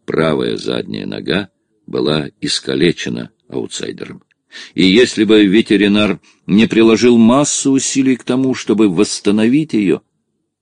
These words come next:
она бы вообще не действовала. Трэвис часто задавался вопросом, действительно ли аутсайдер решил, что Эйнштейн мертв после того, как со страшной силой швырнул его об стену,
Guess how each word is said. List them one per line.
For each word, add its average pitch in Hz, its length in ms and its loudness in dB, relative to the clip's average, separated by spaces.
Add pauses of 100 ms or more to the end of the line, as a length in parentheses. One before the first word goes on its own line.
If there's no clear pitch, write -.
(400)
она 65 240 -6
бы 64 140 -4
вообще - 440 -8
не 58 140 -8
действовала. - 580 -10 (1300)
Трэвис 143 480 -2 (380)
часто 143 420 -2
задавался 120 540 -4
вопросом, 90 560 -2
действительно 135 800 -2
ли 117 280 0
аутсайдер 95 720 -2
решил, 110 500 -4 (300)
что - 540 0
Эйнштейн 80 540 -2
мертв 107 580 -4 (600)
после - 360 -2
того, 92 360 -2
как - 220 -6
со - 180 -4
страшной 71 640 -6
силой - 380 -4
швырнул 76 520 -6
его 78 320 -2
об - 180 -14
стену, - 460 -6